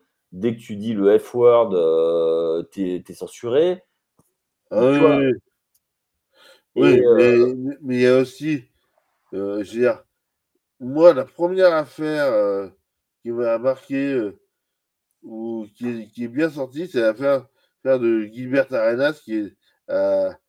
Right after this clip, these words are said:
Speaker 2: avec les Washington, euh, Wi-, euh, Wizards, euh, qui, euh, dans les années deux mille, si je dis pas de bêtises, euh, se pointe avec, avec, avec une arme char-, chargée dans le vestiaire. Moi,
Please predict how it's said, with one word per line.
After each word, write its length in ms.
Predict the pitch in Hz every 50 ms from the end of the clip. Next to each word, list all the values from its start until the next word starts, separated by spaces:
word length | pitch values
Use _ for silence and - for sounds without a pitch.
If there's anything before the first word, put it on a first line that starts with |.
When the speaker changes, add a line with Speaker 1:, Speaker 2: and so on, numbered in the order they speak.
| _ _ _ _ _ _ _ _ - - - _ -
Speaker 2:
avec 360 | - 104 117 120 123 117 120
les 80 | - 113
Washington, 540 | 117 123 127 123 127 127 117 127 120 117 113
euh, 440 | 107 104 104 104 101 98 95 92 _ _ _ _ _ _ _ _ _ _ -
Wi-, 320 | 98 107 110 120 131 120
euh, 640 | 117 113 107 104 104 101 101 101 101 101 101 101 101
Wizards, 720 | 104 107 107 110 113 113 113 120 131 131 143 147 143 _ _ _ _ _ _ _ _ _ _ _ _ _ _ _ _ _
euh, 760 | - 95 98 101 101 101 101 101 98 98 95 95 95 98 98 95 92 _ _
qui, 400 | _ 113 113 110 107 107 107 107
euh, 400 | 101 101 98 98 98 101 98 95
dans 320 | 95 104 104 104 104 107
les 140 | 107 107 107
années 280 | 107 104 104 107 107 107
deux 180 | 107 113 113
mille, 340 | 107 113 127 143 165 180 170 _ _ _ _ _ _ _ _ _ _ _ _ _ -
si 100 | 92 90
je 60 | 92
dis 80 | 95
pas 120 | 90 92 95
de 60 | 92
bêtises, 480 | 92 98 95 98 113 139 160 180 180 _ _ _ _ _ _ _ _ _ _ _ _ _ _ _ _ _ -
euh, 360 | 98 98 101 101 101 101 101 92
se 120 | - -
pointe 380 | 110 104 110 131 143 147 139 123
avec, 280 | 113 107 110 107 95 - _ _ _ _ _ _ -
avec, 240 | - 101 110 117
avec 360 | 110 107 117 117 120 117 113 110
une 140 | 113 117
arme 180 | 131 131 123 113
char-, 440 | 113 123 123 113 107 110 113 117 110
chargée 640 | 104 123 123 110 107 110 113 123 139 151 160 156 _ _ _ _ _ _ _ -
dans 120 | 95 107
le 80 | 107 117
vestiaire. 280 | 123 123 127 131 120
Moi, 280 | 110 107 107 104 - _